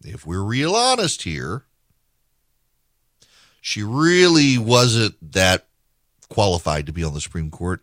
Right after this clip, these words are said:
and it really didn't have a ton to do with her background, although I know people who helped sabotage her. You know, one of the most interesting stories that came out of the, the Harriet Miers days is that it was actually a revolt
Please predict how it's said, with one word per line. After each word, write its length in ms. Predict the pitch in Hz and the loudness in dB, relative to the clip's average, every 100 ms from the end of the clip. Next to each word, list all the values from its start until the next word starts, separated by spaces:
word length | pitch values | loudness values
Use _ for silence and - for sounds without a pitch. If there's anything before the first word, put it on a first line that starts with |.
| _ | _
and 240 | 82 87 76 | -10 -8 -8
it 100 | - | -8
really 520 | 117 127 143 139 127 | -4 -2 0 0 -2
didn't 280 | 113 110 - | -2 -4 -2
have 200 | 98 87 | -4 -4
a 40 | 90 | -4
ton 320 | 107 98 85 | -4 -4 -6
to 60 | |
do 300 | 80 92 90 | -6 -4 -4
with 540 | 85 80 78 76 - _ _ _ _ _ _ _ _ _ _ _ _ _ _ _ _ _ _ _ _ _ _ _ _ _ _ _ _ _ | -4 -6 -6 -8 -16 _ _ _ _ _ _ _ _ _ _ _ _ _ _ _ _ _ _ _ _ _ _ _ _ _ _ _ _ _
her 200 | - 95 | -6 -6
background, 520 | 82 104 90 85 78 76 | -2 -2 -2 -4 -6 -6
although 640 | 85 90 135 120 98 98 _ _ | -6 -2 0 0 -2 -4 _ _
I 140 | 78 | -8
know 240 | 90 113 143 | -2 0 -2
people 360 | - 107 95 | -2 -6 -4
who 160 | 87 90 | -4 -2
helped 200 | 95 - | -4 -4
sabotage 720 | - 95 98 87 80 69 - | -4 -2 -2 -4 -8 -8 -10
her. 180 | 65 85 _ _ _ _ _ _ _ - - - | -14 -16 _ _ _ _ _ _ _ -20 -16 0
You 80 | 143 | 2
know, 60 | |
one 120 | 147 185 | 4 4
of 60 | |
the 80 | 147 | 2
most 320 | 123 131 123 | 2 2 2
interesting 420 | 151 - - 110 | 0 -2 -4 -4
stories 560 | 95 - 123 110 95 98 | -4 -2 0 2 0 -2
that 160 | 98 - | -6 -4
came 220 | 117 107 | -4 -2
out 80 | 104 | -2
of 80 | |
the, 100 | 95 | -2
the 400 | 80 98 95 92 | -4 -4 -2 -2
Harriet 260 | 87 107 92 | -2 -2 0
Miers 360 | 95 101 98 90 | 0 0 -2 -4
days 260 | 87 90 | -6 -6
is 200 | 82 87 | -6 -6
that 120 | 95 | -4
it 80 | 92 | -4
was 140 | 90 110 | -2 -2
actually 300 | 127 - 101 | -4 -6 -6
a 20 | |
revolt 720 | 87 78 98 135 202 - | -6 -2 0 0 -4 -12